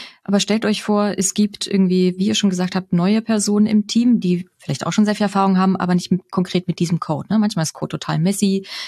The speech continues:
ist total von dem Kontext abhängig, äh, was ja total in Ordnung ist. Oder es gibt, äh, Neulinge in dem Coding-Beruf oder Leute, die sich generell unsicher sind, weil das halt deren Art ist, ne? Die, glaube ich, profitieren davon,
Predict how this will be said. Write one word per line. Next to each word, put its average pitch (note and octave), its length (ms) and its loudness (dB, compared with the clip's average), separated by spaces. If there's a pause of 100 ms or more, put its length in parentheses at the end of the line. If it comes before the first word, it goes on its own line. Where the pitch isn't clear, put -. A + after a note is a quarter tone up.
ist - 220 -4
total F3 600 0
von E3 280 -2
dem D#3 140 -4
Kontext A#3 460 -2
abhängig, F#3 720 0
äh, F#3 120 -4
was F3 200 -4
ja F3+ 60 -4
total E3+ 260 -4
in D#3 80 -2
Ordnung G3 320 2
ist. - 220 -6 (400)
Oder B3 440 2 (220)
es G#3+ 260 0
gibt, A3 280 0
äh, G#3 140 2
Neulinge G#3+ 680 4
in G3 440 2
dem F#3+ 320 2
Coding-Beruf G#3 880 0 (220)
oder B3 240 2
Leute, G#3+ 260 2
die G#3+ 140 0
sich G#3 160 -2
generell G3 340 2
unsicher F#3+ 320 0
sind, F#3 220 0
weil F3+ 80 0
das F3+ 140 -4
halt F3+ 120 -2
deren F3 240 0
Art F3 300 -2
ist, - 260 -8
ne? A#3 80 0 (1000)
Die, C4 400 4 (440)
glaube A3 380 0
ich, - 360 -4
profitieren A#3 680 0
davon, G3 680 2